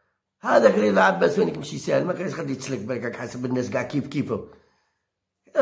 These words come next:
كاين اللي حاس، كاين اللي قلباتو تاع، كاين اللي قلباتو تاع وتشر حاسبها،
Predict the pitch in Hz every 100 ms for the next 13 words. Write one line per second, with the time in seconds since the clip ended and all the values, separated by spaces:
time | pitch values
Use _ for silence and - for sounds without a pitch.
0 | 226 240 240 233 196 220 - 247 233 202
1 | 226 208 214 214 254 - 233 220 214 214
2 | 190 202 202 190 147 127 - 214 208 190
3 | 208 185 214